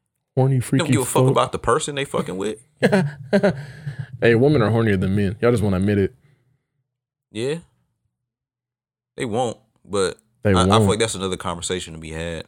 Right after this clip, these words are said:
Speaker 1: 'Cause I feel like more women tweet about drunk texting than men do.
Speaker 2: Oh, for sure.
Speaker 1: <laughs> Look,
Speaker 2: For sure.
Speaker 1: that says it right there.
Speaker 2: What? Nigga. Hey, bro, that's all you see on Twitter, bro. That's all you see.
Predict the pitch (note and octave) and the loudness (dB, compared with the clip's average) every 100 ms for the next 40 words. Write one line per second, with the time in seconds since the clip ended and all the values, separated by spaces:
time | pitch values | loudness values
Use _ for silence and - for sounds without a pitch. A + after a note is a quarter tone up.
0 | _ _ _ D#3+ D#3+ F#3 E3 D3+ D3+ D3 | _ _ _ 2 4 6 6 8 8 8
1 | C#3+ A#2+ - D3+ C3+ B2 G#2+ G2 A#2 B2+ | 6 2 2 4 6 4 4 2 0 0
2 | - C3+ C3+ C3 G2+ A2 A2 G2+ G2+ G2 | 2 2 2 0 2 2 2 2 2 -2
3 | - _ _ B2 F2+ D#2 - G2+ F#2+ B1 | -10 _ _ -2 -2 -6 -6 -4 -4 -4
4 | - F#3+ - C#4+ C4 G#3 F#3+ G3 C#4 A3+ | -6 0 6 10 12 12 10 8 8 8
5 | F3 - - C3+ - G3 F3 E3+ G3 F3 | 8 2 2 6 8 8 8 8 8 10
6 | D3+ C#3 - D3 B2+ A#2 - - - _ | 10 8 8 8 8 4 -2 -6 -20 _
7 | _ _ _ _ G#2+ D3+ A2 E2 C#2+ - | _ _ _ _ -2 0 0 -2 -6 -10
8 | _ _ _ _ _ _ - C3 - A#2+ | _ _ _ _ _ _ -6 -6 -4 -2
9 | D3+ F2 D#2 E2 _ _ _ F#3+ D3 E3 | 2 2 0 -8 _ _ _ -6 0 0
10 | E3+ - F3 E3+ E3 E3 C#3+ D3 E3+ E3 | 0 -2 -2 -4 -2 -2 0 0 -4 -6
11 | _ _ _ _ _ _ _ _ - D#3+ | _ _ _ _ _ _ _ _ -2 -2
12 | F3 - F3 D#3+ | 0 -2 -2 -6